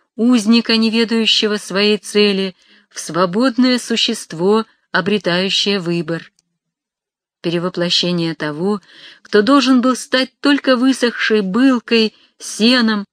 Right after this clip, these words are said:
послушным судьбе прахом, пригодным лишь для удобрения почвы, в странное чудовище-многоножку, мнительное, неприглядное с виду и беспомощное,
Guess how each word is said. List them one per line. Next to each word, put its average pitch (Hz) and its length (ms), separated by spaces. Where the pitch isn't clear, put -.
послушным 240 600
судьбе 196 440
прахом, 190 680
пригодным 180 500
лишь 185 220
для 175 180
удобрения 175 640
почвы, 160 560
в - 80
странное 277 640
чудовище-многоножку, 233 1600
мнительное, 165 920
неприглядное 208 840
с - 120
виду 220 420
и 269 100
беспомощное, 165 1040